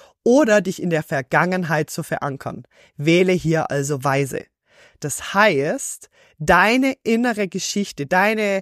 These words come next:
inner Voice hat die Power,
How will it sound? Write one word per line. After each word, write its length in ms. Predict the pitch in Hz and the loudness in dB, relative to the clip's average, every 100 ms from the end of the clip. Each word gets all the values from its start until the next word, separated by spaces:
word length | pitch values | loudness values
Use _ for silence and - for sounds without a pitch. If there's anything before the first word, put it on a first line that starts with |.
| - | -4
inner 380 | 208 208 202 170 143 | -2 0 0 -2 2
Voice 640 | 165 156 - - - - _ _ _ _ _ | 4 4 0 -8 -10 -12 _ _ _ _ _
hat 240 | - 202 - | -10 -8 -4
die 100 | 180 | -4
Power, 840 | - - - 233 185 151 196 269 | -4 -6 2 4 4 2 0 -4